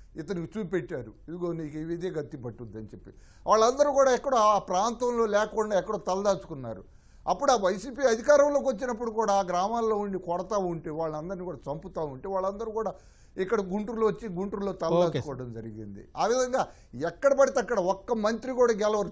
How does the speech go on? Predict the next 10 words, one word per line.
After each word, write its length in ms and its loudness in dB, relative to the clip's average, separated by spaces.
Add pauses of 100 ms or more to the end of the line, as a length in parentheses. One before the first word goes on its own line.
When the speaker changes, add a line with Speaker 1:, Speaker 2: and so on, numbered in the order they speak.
Speaker 1:
చూడండి. 340 -2
ఎందుకంటే 720 -2
Speaker 2:
సరే, 420 0
ఓకే 280 -2
సార్. 100 -4
Speaker 1:
జగన్మోహన్ 460 -2
రెడ్డి 320 0
ఎన్ని 300 -2
దుర్మార్గాలు 760 0
చేశారో, 680 -4